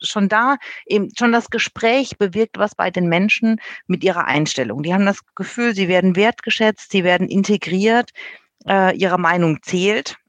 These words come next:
Aber ganz wichtig, wenn Sie fragen, wecken Sie auch immer die Hoffnung und die Erwartungshaltung, dass sich auch was ändert. Also einfach nur fragen, um zu wissen, um dann zu sagen, ja, ich hab's genau gewusst, es ist alles so schlecht und machen kann ich sowieso nichts.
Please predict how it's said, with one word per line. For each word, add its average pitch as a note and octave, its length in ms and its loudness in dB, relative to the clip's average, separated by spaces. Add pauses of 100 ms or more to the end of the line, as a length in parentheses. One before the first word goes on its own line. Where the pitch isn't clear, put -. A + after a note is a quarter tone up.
(140)
Aber G3 200 0
ganz F#3 280 -2
wichtig, B3 440 -2
wenn F#3+ 140 2
Sie F3+ 160 0
fragen, A#3 680 0 (280)
wecken G3+ 300 0
Sie - 160 -2
auch - 180 -2
immer B3 320 2 (380)
die F3 100 0
Hoffnung B3 520 0
und F3 160 -2
die - 60 -6
Erwartungshaltung, A3 920 -2
dass A3+ 160 0
sich - 140 -8
auch - 120 -8
was G#3+ 100 0
ändert. C#3 460 -4 (720)
Also F#3 160 2
einfach A#3 260 0
nur F#3+ 120 2
fragen, B3+ 640 0
um A3 140 0
zu F3 160 -2
wissen, C4 280 0
um A3+ 120 2
dann G3+ 160 2
zu G#3 100 -2
sagen, G#3 380 2
ja, F#3+ 80 4
ich F#3+ 80 0
hab's - 140 -2
genau F#3 240 2
gewusst, E3+ 300 -2
es F#3 60 -6
ist F3+ 100 -6
alles A#3+ 260 2
so B3 80 -4
schlecht A#3+ 340 -4
und G3+ 100 -2
machen G3 240 -2
kann G3 140 -2
ich E3 100 -2
sowieso D#3+ 380 -4
nichts. D4 260 -4